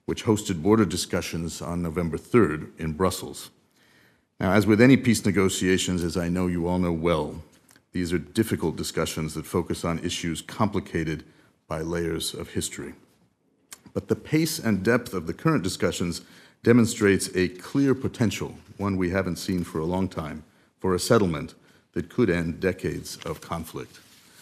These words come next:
Of course, much remains to be done by both governments, including investigating allegations of human rights and international humanitarian law violations, holding perpetrators accountable,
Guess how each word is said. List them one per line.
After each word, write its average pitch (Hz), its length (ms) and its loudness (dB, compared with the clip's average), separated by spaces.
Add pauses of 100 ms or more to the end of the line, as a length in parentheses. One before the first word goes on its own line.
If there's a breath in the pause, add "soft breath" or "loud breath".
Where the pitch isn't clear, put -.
(200 loud breath)
Of - 80 -12
course, 110 240 6
much 117 320 2
remains 104 360 4
to - 80 -10
be 87 100 -4
done 95 260 0
by 85 160 0
both 101 320 2
governments, 87 540 -2
including 92 640 -2
investigating 90 880 0 (340 soft breath)
allegations 95 560 2
of 82 100 -2
human 87 280 0
rights 104 340 0
and 85 120 -2
international 87 640 -2
humanitarian 82 680 -6
law 95 180 2
violations, 98 760 -2 (480 soft breath)
holding 113 420 6
perpetrators 98 640 2
accountable, 98 580 -2